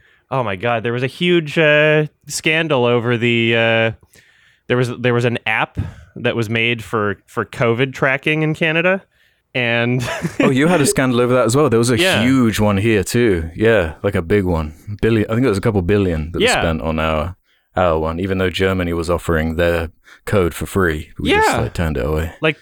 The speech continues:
Speaker 1: pe-, people
Speaker 2: <laughs>
Speaker 1: figure out the numbers and they're like, "Wait, how did it, how did it take a billion fucking dollars <laughs> to,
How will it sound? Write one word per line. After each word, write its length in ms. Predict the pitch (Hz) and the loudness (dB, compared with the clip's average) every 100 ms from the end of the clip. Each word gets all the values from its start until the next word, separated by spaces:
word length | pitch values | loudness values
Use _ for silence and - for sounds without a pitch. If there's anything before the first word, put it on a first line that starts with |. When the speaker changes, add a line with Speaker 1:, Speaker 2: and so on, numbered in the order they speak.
| - | -6
Speaker 1:
pe-, 140 | 208 | -6
people 340 | - 214 208 196 | -2 -4 0 -2
Speaker 2:
<laughs> 120 | - | 0
Speaker 1:
figure 180 | 190 190 | 0 2
out 120 | 185 | 2
the 80 | 160 | 0
numbers 380 | 151 160 143 135 | 0 0 0 0
and 80 | 131 | 0
they're 100 | 131 | 2
like, 180 | 127 123 | 0 0
"Wait, 360 | 127 135 101 - _ _ _ _ | 0 0 0 -6 _ _ _ _
how 240 | - 147 170 | -6 -2 0
did 120 | 170 | 0
it, 200 | 160 - | -2 -6
how 160 | - 175 | -4 0
did 120 | 190 | 0
it 80 | 156 | -2
take 200 | - 156 | -4 -2
a 60 | 135 | -2
billion 420 | 113 139 151 147 | 0 2 2 0
fucking 320 | 139 139 131 123 | 0 -2 -2 0
dollars 260 | 123 131 - | 2 0 -4
<laughs> 360 | - 202 - - 277 - 403 - 277 - 247 | -6 -6 -6 0 -2 2 -2 -2 -6 -4 -4
to, 200 | - 165 | 0 -2